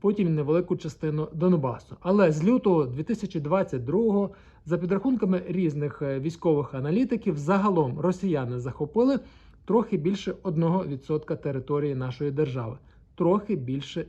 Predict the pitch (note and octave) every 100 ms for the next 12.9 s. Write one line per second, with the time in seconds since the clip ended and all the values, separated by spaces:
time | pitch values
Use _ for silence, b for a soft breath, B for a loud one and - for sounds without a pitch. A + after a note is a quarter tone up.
0 | D#3+ D#3 - B2+ - - - b b b
1 | F#3+ - G#3+ D#3+ - C#3+ - G3+ B3+ A#3
2 | D3 D#3 D#3+ F3+ E3 D3+ E3 F3+ - D3
3 | C3 D3 E3 C3 B2+ B2+ - B3 A#3 A#3
4 | B B B - G3 F3 E3 E3+ D3 G3+
5 | G3+ D3 A#2+ - C#3 - C#3 C#3 B2+ D3
6 | C#3 E3 - C4+ - D#3+ D#3 D3 D3+ A3+
7 | A3 - G3 F3 - - F#3 E3+ E3+ D3+
8 | C#3+ F3+ A#3 A3+ B B B B C#3 D3+
9 | G#3+ - D#3+ C#3+ C#3+ C3+ B2 G3 F#3+ D3
10 | D3+ C3 F3 F3+ D3+ C3 C#3 - D3+ C3+
11 | B2+ A#2 A#2 B2+ - b b b b D#3+
12 | F3+ - _ - - D#3+ B2+ B2+